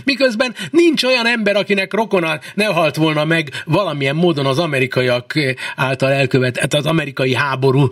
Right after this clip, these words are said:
nyomán. És mégis, Japánban nem találunk senkit, aki Amerika ellenes lenne,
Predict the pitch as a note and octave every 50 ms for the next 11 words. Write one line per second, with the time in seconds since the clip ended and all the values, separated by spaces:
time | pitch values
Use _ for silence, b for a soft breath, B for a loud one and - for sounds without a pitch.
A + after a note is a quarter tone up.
0 | B B B E3 D#3+ F3+ A#3 A#3+ E3+ B2+ G#2+ - - - A#2 - B B B B
1 | F3 D3+ - G3 A#3 A3+ F#3 C3 G#2+ A2 G2+ - B B - F#3+ A3+ A#3+ - A3+
2 | G#3+ G#3+ A#3+ B3 B3+ D4 E4 E4+ C#4+ F#3 G#3 G3 F3 D#3+ D#3 E3 F3 F3+ F3+ -
3 | - D4 E4 F4 F3 B2 - - - - - - B B B B B - A#2+ A#2+
4 | - E3+ - E3+ F3 D3+ C3 C3+ C3 - - A#2+ A2+ A#2 C3+ B2+ A#2+ A#2 A#2 A#2
5 | A2+ - - B2 B2 A#2 A2+ A#2+